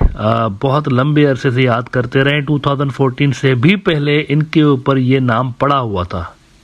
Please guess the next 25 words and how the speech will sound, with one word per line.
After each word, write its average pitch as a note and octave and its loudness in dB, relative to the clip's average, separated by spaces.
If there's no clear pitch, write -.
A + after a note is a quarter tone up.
इनके B2 0
critics D3 -2
इनको D#3 0
पहले F#3 2
से F3+ -2
ही F3+ 0
फेंकू D3 -2
बोल C3 2
रहे C3+ 2
होते C#3 2
हैं। D#3 2
जब D3 0
ये D#3 2
गुजरात C#3 0
के E3 -4
chief F3 -2
minister D#3 0
थे B2+ -6
ना, D#3 -4
उस G#3 6
जमाने E3+ 2
से D#3 -2
कहीं D3+ 2
इनको, D3 2
आ, A#2+ 0